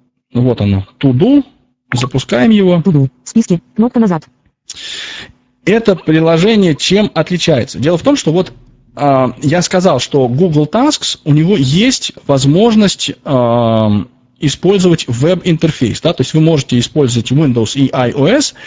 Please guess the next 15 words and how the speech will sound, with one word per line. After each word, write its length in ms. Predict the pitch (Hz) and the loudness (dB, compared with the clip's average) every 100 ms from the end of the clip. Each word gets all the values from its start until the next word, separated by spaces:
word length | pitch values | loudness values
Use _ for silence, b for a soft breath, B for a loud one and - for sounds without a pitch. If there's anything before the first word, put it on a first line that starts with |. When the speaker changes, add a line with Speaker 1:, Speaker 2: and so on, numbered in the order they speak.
| B B | B B
Speaker 1:
и 160 | 170 | 0
из-под 400 | - 175 - 143 | 2 -2 0 0
Windows, 540 | 127 220 285 262 220 - | 2 2 4 4 2 -2
испо-, 280 | - 101 - | -6 -6 -6
вот 320 | 131 127 123 | -4 -4 -2
в 80 | 117 | 0
любимом 400 | 127 151 120 110 | 2 2 2 2
вашем 280 | 107 - 110 | 0 0 0
браузере, 600 | 185 269 277 226 214 196 B B 117 B | 2 2 2 2 0 -2 B B -20 B
а, 200 | 120 123 | -2 0
вводить 460 | 117 139 160 165 - | 0 0 0 -2 -2
те 160 | 147 127 | -2 0
задачи, 440 | 135 196 277 - | 2 2 0 -2
которые 380 | 180 - 202 143 | -4 0 0 2
вам, 300 | 143 165 | 2 0